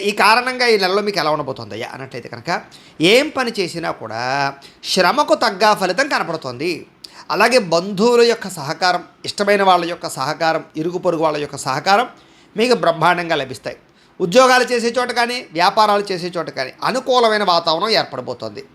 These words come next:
అలాగే మీరు ఆశించిన దానికన్నా అభివృద్ధి, ఆర్థిక వృద్ధి, పురోగతి బ్రహ్మాండంగా కనపడుతున్నాయి. ఇక వ్యాపార విషయంలో కూడా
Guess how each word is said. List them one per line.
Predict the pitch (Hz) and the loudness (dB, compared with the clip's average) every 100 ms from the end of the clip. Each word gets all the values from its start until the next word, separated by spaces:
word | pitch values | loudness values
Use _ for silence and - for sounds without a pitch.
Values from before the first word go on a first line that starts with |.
| - - - | -20 -20 -6
అలాగే | 185 233 262 | 2 4 4
మీరు | 247 156 | 4 4
ఆశించిన | 202 240 269 262 233 | 2 0 -8 -6 0
దానికన్నా | 214 208 208 208 202 - | 0 0 -2 0 0 0
అభివృద్ధి, | 151 175 202 196 175 220 220 _ 110 | 0 0 0 -2 -2 -6 -8 _ 2
ఆర్థిక | 135 175 165 165 180 | 4 4 0 -4 -4
వృద్ధి, | 170 165 147 165 190 - | -4 -6 -8 -8 -10 -8
పురోగతి | 139 156 156 170 | -2 0 0 -6
బ్రహ్మాండంగా | 143 127 120 131 135 | -8 -8 -8 -8 -8
కనపడుతున్నాయి. | 123 117 117 113 117 123 _ _ - - - | -8 -10 -10 -10 -10 -12 _ _ -20 -20 -2
ఇక | 190 | 4
వ్యాపార | 196 220 277 269 | 6 6 4 2
విషయంలో | 247 254 240 240 | 0 -4 -2 0
కూడా | 233 240 | 4 2